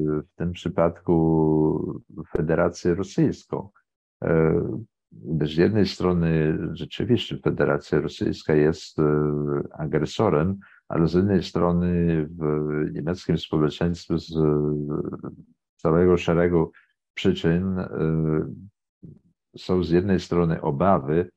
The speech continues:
przed Federacją Rosyjską ze względów, e, historycznych, E, z jednej strony je-, są też, e, obawy przed Federacją Rosyjską jako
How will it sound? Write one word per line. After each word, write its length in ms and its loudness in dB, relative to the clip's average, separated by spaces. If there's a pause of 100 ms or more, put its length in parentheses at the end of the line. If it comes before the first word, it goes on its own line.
(260)
przed 240 -8
Federacją 580 2
Rosyjską 560 0
ze 160 0
względów, 580 -4 (420)
e, 40 -6
historycznych, 840 -2 (640)
E, 300 2
z 100 -2
jednej 240 4
strony 440 -2
je-, 300 -2
są 260 -2
też, 400 -4
e, 340 2
obawy 1200 -2
przed 240 -14
Federacją 540 0
Rosyjską 520 -4
jako 400 0